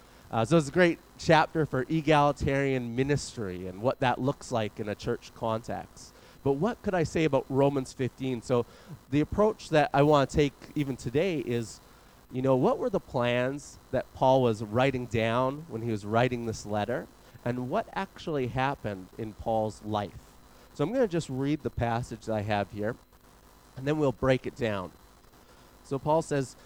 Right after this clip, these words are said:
"This is the reason why," he's writing to the Romans, "I have so often been hindered from coming to you. But now, since I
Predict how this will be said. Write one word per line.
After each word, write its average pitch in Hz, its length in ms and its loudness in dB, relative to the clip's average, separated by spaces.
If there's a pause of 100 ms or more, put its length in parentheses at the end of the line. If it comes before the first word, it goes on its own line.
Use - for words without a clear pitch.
(100)
"This 202 200 0
is 175 100 -6
the 160 80 0
reason 151 420 2
why," 127 420 2 (180)
he's 123 160 -2
writing 131 200 4
to 110 100 -8
the 107 80 0
Romans, 123 360 2
"I 131 60 4
have 120 100 2
so 180 300 0
often 156 360 2
been 123 200 -4
hindered 160 400 -4
from 113 280 -4
coming 170 260 -4
to - 140 -12
you. 95 180 -8 (840)
But 131 160 0
now, 143 280 2
since 143 280 -10
I 120 340 2